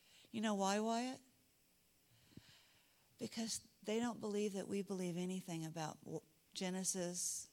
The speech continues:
Exodus, Leviticus, Numbers. She didn't believe we would believe in Moses either.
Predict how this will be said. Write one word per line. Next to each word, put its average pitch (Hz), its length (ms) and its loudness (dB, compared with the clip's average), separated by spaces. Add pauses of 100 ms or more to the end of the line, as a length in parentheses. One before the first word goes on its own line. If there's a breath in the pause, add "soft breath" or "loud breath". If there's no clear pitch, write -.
Exodus, 170 680 -2
Leviticus, 156 840 -4
Numbers. 143 640 -4 (1600 loud breath)
She - 200 0
didn't 190 220 0
believe 170 260 0
we 165 140 0
would 160 160 -2 (420)
believe 165 300 0
in 151 280 -2
Moses 147 600 -2
either. 120 340 -6